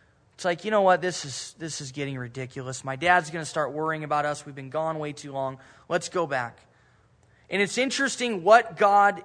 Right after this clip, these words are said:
uses here to bring Samuel and Saul together. These seemingly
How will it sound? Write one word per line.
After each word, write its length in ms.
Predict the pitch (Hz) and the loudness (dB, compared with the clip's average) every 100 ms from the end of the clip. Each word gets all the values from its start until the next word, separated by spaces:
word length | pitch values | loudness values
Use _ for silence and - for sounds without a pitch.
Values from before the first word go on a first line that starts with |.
| - | -12
uses 580 | 160 185 202 156 147 - | -8 -4 -4 -4 -8 -8
here 420 | 151 139 135 135 _ _ _ _ | -8 -6 -6 -10 _ _ _ _
to 440 | - 202 185 170 165 | -8 -2 -2 -2 -6
bring 480 | 151 185 196 196 196 - _ _ | -6 -2 0 0 -6 -10 _ _
Samuel 800 | - - 208 202 214 220 214 208 | -10 -4 0 0 0 0 0 0
and 220 | 190 165 | -4 -8
Saul 600 | - - 175 151 131 139 | -6 0 2 2 -2 -8
together. 460 | - 151 165 170 107 _ _ - - _ _ | -14 -10 -8 -10 -14 _ _ -20 -20 _ _
These 500 | 170 180 165 - - _ | -6 -6 -6 -8 -12 _
seemingly 1000 | - - 208 214 220 214 202 196 185 | -14 -8 -6 -4 -4 -2 -2 -2 -4